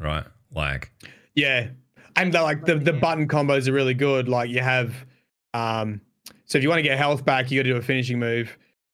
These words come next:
Speaker 2: If you wanna get armor back, you gotta set them alight. And then you have equipment that you can also cycle through. So you can do things like freeze them,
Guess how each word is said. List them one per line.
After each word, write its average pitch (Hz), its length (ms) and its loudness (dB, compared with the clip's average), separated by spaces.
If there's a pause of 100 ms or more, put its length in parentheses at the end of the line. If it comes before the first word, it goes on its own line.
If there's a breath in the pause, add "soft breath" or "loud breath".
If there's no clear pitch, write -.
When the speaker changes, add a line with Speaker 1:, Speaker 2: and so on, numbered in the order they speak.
(120)
Speaker 2:
If 131 60 -2
you 139 40 0
wanna 156 140 2
get 143 200 -2
armor 143 260 2
back, 127 300 0
you 135 60 -6
gotta 127 220 2
set 127 240 -2
them 127 120 -2
alight. 123 460 0 (160)
And 127 120 -4
then 139 100 2
you 135 80 2
have 131 160 0
equipment 127 540 -4 (180)
that 131 160 -2
you 131 80 0
can 135 140 -2
also 127 260 -2
cycle 127 380 -2
through. 123 280 -2
So 123 120 -4
you 131 100 0
can 135 140 0
do 139 180 0
things 131 260 0
like 117 360 -2 (580 soft breath)
freeze 151 440 -2
them, 147 400 -2